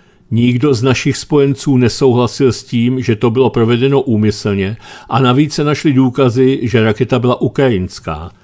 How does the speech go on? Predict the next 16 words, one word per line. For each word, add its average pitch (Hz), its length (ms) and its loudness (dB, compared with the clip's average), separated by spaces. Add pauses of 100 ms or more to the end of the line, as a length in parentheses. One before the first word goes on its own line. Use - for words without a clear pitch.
(340)
Takže 123 320 2
ideální 156 720 2
obětí 135 640 0
pro 120 240 2
propagandu 135 680 0
Práva 127 360 0
a 123 120 -2
spravedlnost 113 920 0
a 110 160 0
protivné 117 680 0
hry 107 260 -2
se 110 200 -2
stal 98 320 -4
hlavní 120 380 -4
spojenec 113 540 -2
Moskvy, 107 680 -4